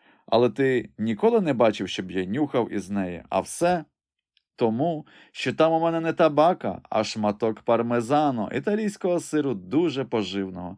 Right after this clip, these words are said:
Отож, Бен Ган матиме втіху. Перед вечерею ми поховали старого Тома в піску і кілька хвилин постояли на вітрі коло його могили, простоволосі. Дров із лісу натягали цілу купу, одначе капітан був незадоволений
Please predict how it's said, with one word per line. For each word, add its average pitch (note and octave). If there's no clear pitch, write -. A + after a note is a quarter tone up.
Отож, A#2+
Бен G#2+
Ган A#2
матиме A2+
втіху. B2
Перед G#2
вечерею C#3+
ми B2
поховали D3
старого A2
Тома G#2
в G2+
піску G2+
і G#2
кілька G#2
хвилин G2+
постояли D#3
на D3
вітрі C#3
коло F#2
його G#2
могили, F#2+
простоволосі. F#2
Дров C3
із D#3
лісу E3
натягали G2+
цілу C#3
купу, G#2
одначе G2+
капітан G2+
був F#2+
незадоволений G2+